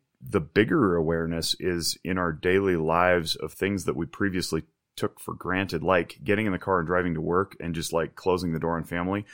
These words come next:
Most of us are not allowed to do that anymore because most of us are working from home in some capacity or another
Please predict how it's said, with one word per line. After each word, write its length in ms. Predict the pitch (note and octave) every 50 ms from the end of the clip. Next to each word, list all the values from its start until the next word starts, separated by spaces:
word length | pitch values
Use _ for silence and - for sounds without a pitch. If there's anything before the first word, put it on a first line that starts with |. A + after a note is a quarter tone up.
| - - - - - - _
Most 520 | - F2+ F#2 F#2 F#2+ G#2 A2 A2 - - G#2+
of 100 | F#2 F#2+
us 140 | F#2 -
are 40 | F#2
not 140 | F#2 F2+ F2+
allowed 200 | F2 E2+ E2 D#2
to 40 | D#2 D2
do 180 | C#2+ F2+ F2
that 180 | E2 D#2 D2+ D2
anymore 320 | D2+ D2 D2 D2 D2+ D2+
because 260 | D2 - - F2+ D#2+
most 460 | - E2 E2+ F2 F2 F2 F2+ - - F#2
of 80 | D#2
us 140 | E2 - -
are 60 | D2
working 340 | C#2+ D#2 E2+ E2 - E2+ D2+
from 180 | - - C#2+ -
home 240 | - F2+ F2+ E2
in 80 | D2+ D#2
some 160 | - E2+ D#2+
capacity 400 | D#2+ - F#2 E2 E2 - - D#2+
or 60 | D#2
another 320 | D2+ E2 F2 E2 E2 E2